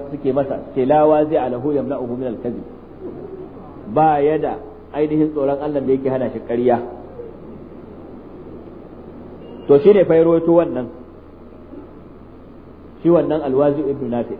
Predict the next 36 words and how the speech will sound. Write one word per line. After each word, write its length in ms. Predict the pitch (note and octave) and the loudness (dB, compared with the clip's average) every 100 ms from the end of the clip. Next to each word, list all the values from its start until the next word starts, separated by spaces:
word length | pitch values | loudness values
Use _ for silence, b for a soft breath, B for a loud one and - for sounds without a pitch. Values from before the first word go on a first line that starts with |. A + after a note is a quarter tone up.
| - | -4
Kaga 200 | D3 D#3+ C#3+ | 0 0 0
hadisin 260 | D#3+ D#3 | -2 -2
sa 80 | C3+ | -2
mawdu'i 440 | D#3 A#2+ C3 C3 G2+ | 0 0 -2 -4 -6
ne. 80 | F#2 - - - - - - - - - - | -8 -14 -18 -18 -20 -20 -20 -20 -20 -20 -2
Don 100 | C#3 | 2
haka 220 | D#3 D#3+ | 2 2
mu 120 | D3+ F3 | 0 2
a 120 | D3+ | 0
nan 180 | E3 D#3 | -2 0
ma 160 | D#3+ E3 | 0 0
Ibn 160 | E3+ E3 | -2 -2
Taymiyyah 340 | C#3 C#3+ D#3 | 0 2 2
ya 120 | C#3 D3 | 4 2
yi 80 | C#3+ | 2
sassauci 480 | C#3+ - D3 C#3+ - | -4 -2 -2 -2 -8
kaɗan. 220 | - A2+ A2 - - - - - - - - - - A2 | -12 -10 -12 -16 -20 -20 -20 -20 -20 -20 -20 -20 -16 -2
Da 60 | A#2 | 4
ya 160 | C3 D#3+ - | 6 6 4
ce, 320 | F3 D#3+ D#3+ - - A2 | 4 4 0 -8 -16 -6
"Wa 120 | B2 | -4
qad 220 | D#3+ F3 | 0 0
ruwiya 320 | F3 D3+ E3 D#3+ | 2 2 4 4
min 140 | D#3 D3+ | 2 0
tariqin 360 | D3 D#3 D3+ D3 | 0 0 -4 -4
akhar 260 | D#3 D#3 | -4 0
wa 100 | C3+ | 2
huwa 180 | C#3 D3 | 4 4
da'ifun 440 | - - D3 C#3+ A#2+ - | 2 -2 -4 -4 -6 -4
aidan." 400 | B2 C3+ C3 A#2+ - - | 2 2 2 -2 -4 -12
Kamata 340 | A2+ D#3 D3+ | -4 -2 0
ya 100 | D3 | -2
ce, 100 | B2 | 0
"Wa 100 | C#3+ | -2
huwa 200 | B2+ D3+ | 0 0
mawdu'un." 680 | C3 A2+ A2 A2 D3 C#3 B2 | 0 -2 -4 0 0 2 -2